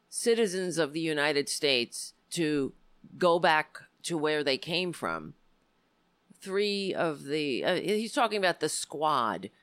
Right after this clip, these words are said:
the, the four freshman Congress people who really upset the America's Nazis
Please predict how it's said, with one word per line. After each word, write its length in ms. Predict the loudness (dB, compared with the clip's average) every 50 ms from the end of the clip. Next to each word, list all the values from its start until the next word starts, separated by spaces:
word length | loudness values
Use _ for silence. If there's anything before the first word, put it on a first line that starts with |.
| _ -6
the, 400 | -2 -2 -2 -2 -2 -4 -6 -6 -4
the 100 | -2 -2
four 460 | -2 -2 -2 0 2 4 4 4 2
freshman 720 | 0 0 0 0 0 0 -2 -4 -6 -4 -4 -6 -6 -10 -14 _ _ _
Congress 540 | -6 -2 0 0 0 0 0 -2 -2 -4 -6
people 640 | -6 -4 -4 -2 0 2 2 2 4 2 2 0 2
who 420 | 2 4 4 4 4 2 0 -2 _ _ _ _ _ _ _
really 680 | -12 -8 -4 -2 0 2 2 2 2 2 0 0 -2 -4 _ _ _ -2 -2
upset 680 | -2 -2 -2 -2 2 4 4 4 4 0 -6 -10 -12 -12 _ _ _ _
the 220 | -8 -2 -2 -2 0 0
America's 840 | 0 0 0 0 0 -2 -2 -2 -2 0 0 0 -2 -4 -8 -6
Nazis 760 | -2 0 2 2 2 0 -2 -4 -4 -4 -6 -6 -8 -10 -12